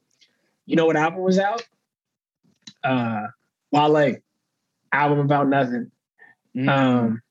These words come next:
Speaker 1: White Shoes was a vibe.
Speaker 2: Mm-hmm.
Speaker 1: Um, at that time, it was just like, it was the top of spring or, like, mid-spring. It was, like, a great time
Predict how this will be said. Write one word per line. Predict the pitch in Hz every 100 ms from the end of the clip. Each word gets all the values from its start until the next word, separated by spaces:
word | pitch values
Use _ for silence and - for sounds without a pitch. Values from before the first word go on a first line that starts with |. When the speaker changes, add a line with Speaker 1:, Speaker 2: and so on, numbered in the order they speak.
| _ _ _
Speaker 1:
White | - 151 156
Shoes | - 160 156 147
was | 143 139
a |
vibe. | 135 139 135 135 135 127
Speaker 2:
Mm-hmm. | 120 143 160 - 139
Speaker 1:
Um, | 139 139 131 127 120 123
at | 127
that | 160 165
time, | 175 165 156
it |
was | 156 156
just | 151 165
like, | 135 -
it |
was | 139
the | 131
top | - 156 156
of | 170
spring | - 160 165 160 165
or, | 110 120
like, | 131 135
mid-spring. | 127 151 175 - - 165 160 156 - _ _
It | 147
was, | 156
like, | 156 151
a |
great | 127 156 156
time | 165 170 160 151